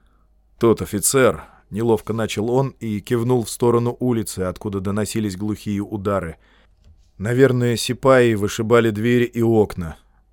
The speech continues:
Это был ваш муж?" Она покачала головой. "Нет, просто лейтенант. Мой муж капитан.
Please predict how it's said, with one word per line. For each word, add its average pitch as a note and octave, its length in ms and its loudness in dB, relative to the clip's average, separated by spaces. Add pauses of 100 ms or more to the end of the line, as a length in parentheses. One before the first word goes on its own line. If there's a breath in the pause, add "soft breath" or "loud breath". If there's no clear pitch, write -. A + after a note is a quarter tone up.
Это G#2 420 -2 (680)
был A#2 240 2
ваш A#2 220 4
муж?" B2+ 340 -2 (1040 soft breath)
Она A2 200 -2
покачала A2 540 0
головой. G#2 580 2 (520)
"Нет, F#3 400 -4 (1120 loud breath)
просто - 360 -8
лейтенант. D#3 720 -6 (520)
Мой F3 180 0
муж F3+ 240 -2
капитан. D#3 540 -10